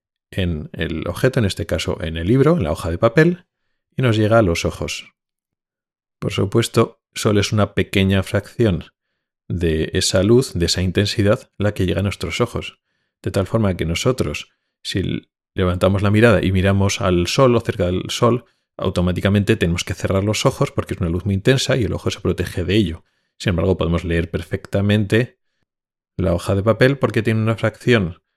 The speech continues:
de la iluminación, de la radiación solar, mucho más pequeña.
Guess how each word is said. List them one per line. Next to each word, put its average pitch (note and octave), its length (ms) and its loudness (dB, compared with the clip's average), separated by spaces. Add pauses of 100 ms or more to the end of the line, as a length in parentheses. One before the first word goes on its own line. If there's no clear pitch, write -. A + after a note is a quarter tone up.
(240)
de F#2+ 320 2
la F#2 120 -2
iluminación, F#2 680 0
de F2+ 140 0
la E2 480 -6
radiación G2 560 0
solar, B2 500 2 (260)
mucho G#2 280 0
más F#2 160 0
pequeña. E2 560 -6